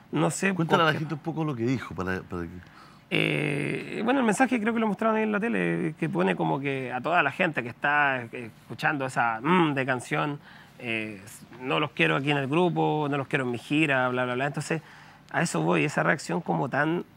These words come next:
Speaker 2: Visceral.
Speaker 1: de tirarse a la gente encima, él solo, a su propia gente que además está escuchando una canción porque le gusta su música, lo encontré muy como, muy raro, porque fue como, "Hey,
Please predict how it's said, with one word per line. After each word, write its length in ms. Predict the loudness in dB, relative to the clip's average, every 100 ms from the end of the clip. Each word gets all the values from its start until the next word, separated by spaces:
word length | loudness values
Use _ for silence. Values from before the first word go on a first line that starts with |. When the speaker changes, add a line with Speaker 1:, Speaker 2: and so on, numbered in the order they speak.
| -20 -20 -12
Speaker 2:
Visceral. 320 | -2 0 6 6
Speaker 1:
de 40 | 6
tirarse 340 | 4 2 2
a 40 | -2
la 100 | 0
gente 360 | 0 0 2
encima, 560 | 0 0 0 2 0 0
él 120 | -2
solo, 400 | -2 0 0 2
a 80 | -2
su 200 | 0 0
propia 260 | 4 4 4
gente 320 | 2 0 0
que 80 | 0
además 260 | 2 2 2
está 120 | 0
escuchando 360 | -6 -2 0
una 140 | 2 2
canción 360 | -2 0 -2 -4 -14 -18 -4
porque 340 | -4 -2 0
le 120 | 2
gusta 460 | 0 0 -2 -2 -6
su 160 | -2 2
música, 640 | 4 2 0 -4 -2 -4 -6 -20 -20 -20 -20 -20 -20 -20 -14 -2
lo 80 |
encontré 360 | 0 0 0 2
muy 200 | 2 2
como, 480 | 0 0 0 -2 -4 -8
muy 220 | 0 2 2
raro, 340 | 4 4 4
porque 240 | 0 -2 -4
fue 120 | -2
como, 240 | 0 0
"Hey, 240 | 0 -2